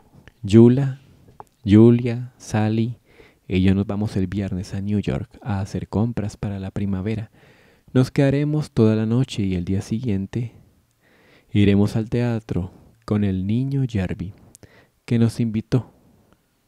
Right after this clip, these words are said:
Julia se va a quedar en su casa con su familia, pero Sally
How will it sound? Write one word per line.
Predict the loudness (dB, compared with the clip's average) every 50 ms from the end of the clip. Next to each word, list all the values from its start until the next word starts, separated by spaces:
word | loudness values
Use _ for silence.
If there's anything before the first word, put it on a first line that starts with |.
| -12 -2
Julia | 4 6 6 6 6 4 2 -2 -4 -6 -10 _ _ _ _ _ _ -18
se | -8 -4 0 0
va | 0 0 0
a | -2 -2
quedar | -4 -4 -2 0 -2 -2
en | -2 -4
su | -6 -8 -8
casa | -6 -8 -8 -6 -8 -8
con | -4 -4 -4 -2
su | -2 -4
familia, | -4 -4 -6 -6 -4 -6 -6 -8 -8
pero | -6 -4 -2 -2 -4
Sally | -4 -4 -6 -4 -4 -4 -4 -6